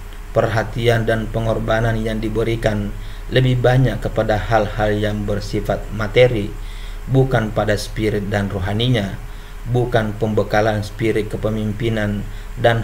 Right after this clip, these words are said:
hal-hal yang bersifat transenden. Anak-anak kita perlu mendapatkan perhatian yang serius dari kita, para orang tua, guru, dan pemerintah.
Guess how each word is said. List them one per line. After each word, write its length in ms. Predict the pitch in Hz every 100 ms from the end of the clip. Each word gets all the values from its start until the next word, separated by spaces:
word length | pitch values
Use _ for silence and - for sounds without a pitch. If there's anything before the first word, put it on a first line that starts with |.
| -
hal-hal 480 | 107 101 117 104 101
yang 240 | 104 101
bersifat 560 | 101 104 - 107 104 101 - 101
transenden. 640 | 104 101 - 101 101 90 - - - - - - - - - - - - - -
Anak-anak 520 | 123 131 135 135 131
kita 560 | 139 135 143 143 139 151 - - -
perlu 400 | 123 135 139 147
mendapatkan 880 | 143 135 123 - 131 - 135 135 127
perhatian 560 | 120 123 - 135 131
yang 240 | 135 127 127
serius 480 | - 117 131 127 107
dari 320 | 107 110 104
kita, 400 | 120 113 110 107
para 320 | 107 107 107
orang 240 | 107 104 98
tua, 420 | 123 123 113 107 - - - - -
guru, 320 | 113 127 120
dan 240 | 107 104 98
pemerintah. 640 | 101 101 104 98 104